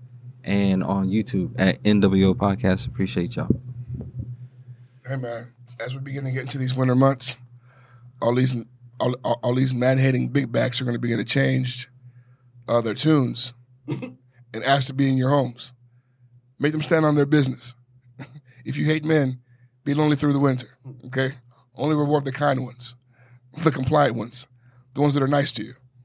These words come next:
Speaker 2: Other than that, leave 'em all in the wilderness where they belong.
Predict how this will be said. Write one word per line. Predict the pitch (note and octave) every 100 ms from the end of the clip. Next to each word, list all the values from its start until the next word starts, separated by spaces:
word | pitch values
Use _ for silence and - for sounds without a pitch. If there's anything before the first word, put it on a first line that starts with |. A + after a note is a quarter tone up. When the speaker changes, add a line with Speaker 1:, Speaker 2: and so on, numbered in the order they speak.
| - _ - -
Speaker 2:
Other | C#3+
than | C#3
that, | D3
leave | C3+ C3+
'em | C#3
all | C#3+
in | C3+
the | C3
wilderness | B2+ B2+ B2+ - - _ _ -
where | C3
they | C3
belong. | C3 C3 A#2